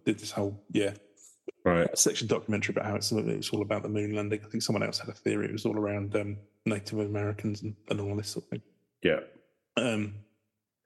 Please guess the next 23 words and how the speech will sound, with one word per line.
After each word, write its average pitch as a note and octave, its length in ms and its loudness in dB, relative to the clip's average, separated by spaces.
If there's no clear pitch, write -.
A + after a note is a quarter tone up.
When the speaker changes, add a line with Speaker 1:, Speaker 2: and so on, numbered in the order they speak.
Speaker 2:
But A#2 80 6
you F#2+ 60 2
can A2 140 4
interpret F2+ 360 2
most E2 260 2
things E2 200 2
how D#2+ 80 4
you D2+ 160 2
want, D#2 280 2
to - 80 -10
be D#2 80 6
honest. D#2+ 360 2
Speaker 1:
Yeah, F3+ 140 6
if G#2+ 160 -4
you've D#3 140 4
got - 200 2
something G#2 300 2
with A2 160 0
sort - 220 -2
of, A2+ 60 0
like, - 300 -4
fairly G#2+ 200 2
good G#2 200 0